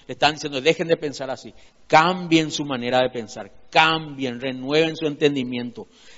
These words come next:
Entonces", dice, "aprenderán a conocer la voluntad de Dios para ustedes, la cual es buena, agradable y perfecta". Si nuestra mente primeramente no cambia, si la palabra de Dios no renueva nuestra mente, nosotros nunca vamos a cambiar.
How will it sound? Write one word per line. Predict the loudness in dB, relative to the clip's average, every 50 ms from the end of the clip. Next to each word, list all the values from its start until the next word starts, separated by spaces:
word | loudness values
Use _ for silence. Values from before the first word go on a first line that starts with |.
| -4 4
Entonces", | 4 4 6 4 0 2 6 6 8 8 6 4 2 0 2
dice, | 2 2 0 0 -4 -2 2
"aprenderán | 2 2 2 2 -2 2 2 4 4 4 4 2
a | 0
conocer | -2 -2 -2 -2 -2 -4 -4 -2
la | -2 -2
voluntad | -2 -2 -4 -4 -6 -4 -4 -4
de | -2 -2
Dios | -4 -6 -4
para | -2 0 0
ustedes, | 0 -2 -4 -10 -8 -8 -8 -8 -10 -14 -20 _ -14 -6
la | -6 -6
cual | -4 -2 0 0
es | 0 0
buena, | 0 0 0 0 -2 -4
agradable | -10 -10 -10 -10 -6 -4 -6 -4 -2 0 -2 -2 -2 -4 -10 -14 -14
y | -14 -14 -12
perfecta". | -8 -8 -8 -8 -10 -18 -20 -20 _ _ _ _ _ _ _ _ _ _ _ _ _ _ _ _ _ _ _ _ _ _ _ _ _ _ _ _ _ _ _ _ -14
Si | -6 -4 -2
nuestra | -2 0 4 4 4 4
mente | 4 2 -4 0 0 0
primeramente | 0 0 -4 -4 -2 -4 -4 -4 -4 -6
no | -8 -8
cambia, | -4 -2 -2 -2 -2 -4 -8 -10 -10 -12 _ _ _ _
si | _ -4
la | -2 0 2
palabra | 2 2 4 4 4 4 4
de | 2 2
Dios | 0 -2 -2
no | -2 -4
renueva | -2 -2 -4 -4 -4 -4 -4 -4 -4
nuestra | -6 -8 -10 -6 -6 -6 -6
mente, | -6 -8 -10 -10 -8 -10
nosotros | -10 -10 -12 -14 -14 -12 -12
nunca | -12 -10 -10 -10 -12 -12 -8 -6 -6
vamos | -6 -6 -8 -12 -14
a | -14
cambiar. | -14 -14 -16 -16 -18 -20